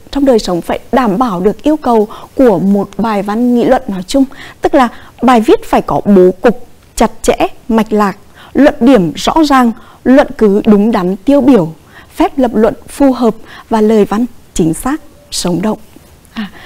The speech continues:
như vậy trên đây thì, ờ, cô đã giúp các em nhớ lại,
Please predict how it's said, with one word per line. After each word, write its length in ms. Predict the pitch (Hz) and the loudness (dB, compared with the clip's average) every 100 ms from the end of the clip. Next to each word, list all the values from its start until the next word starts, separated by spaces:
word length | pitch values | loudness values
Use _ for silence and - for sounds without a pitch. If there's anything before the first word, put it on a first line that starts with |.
| - | -6
như 80 | 277 | -2
vậy 100 | 294 - | -2 -2
trên 180 | 247 247 | -2 0
đây 200 | 247 254 | 0 0
thì, 180 | 262 226 - - | -2 -4 -8 -8
ờ, 220 | - 202 196 | -2 0 0
cô 220 | 277 269 | 2 2
đã 300 | 269 - 302 - - - | 2 -2 -4 -6 -10 -6
giúp 220 | - 349 - | -2 -4 -2
các 80 | 277 | 0
em 240 | 277 277 277 | 2 2 4
nhớ 240 | 240 202 | 4 4
lại, 220 | 233 285 | 2 0